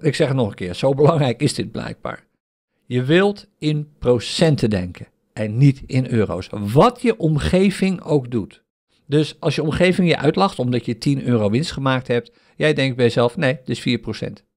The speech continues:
En zo zul je voortdurend blijven denken. Je wilt heel goed in je achterhoofd houden dat absolute getallen, euries, er niet toe doen. Dat het gaat om procentuele groei van je vermogen.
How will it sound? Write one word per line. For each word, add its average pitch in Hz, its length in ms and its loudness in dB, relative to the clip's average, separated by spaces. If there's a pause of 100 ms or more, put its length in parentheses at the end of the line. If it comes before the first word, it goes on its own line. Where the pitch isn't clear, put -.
(380)
En 101 120 -12
zo 135 140 -2
zul 143 160 2
je 135 140 0
voortdurend 120 680 2
blijven 101 360 -6
denken. 113 320 -10 (120)
Je 110 220 -4
wilt 170 460 -2 (380)
heel 180 380 2
goed 190 240 -4
in 170 60 -6
je 151 80 -6
achterhoofd 117 420 -2
houden 113 280 -2
dat 104 260 -6 (360)
absolute 208 600 -2
getallen, 110 540 -2 (480)
euries, 147 560 0 (200)
er 117 160 -6
niet 127 180 -2
toe 113 120 -6
doen. 98 240 -4 (260)
Dat - 160 -10
het 107 120 -16
gaat 110 280 -4
om 104 240 -10
procentuele 117 840 0
groei 110 500 0
van 107 300 -6
je 101 180 -4 (160)
vermogen. 92 580 -8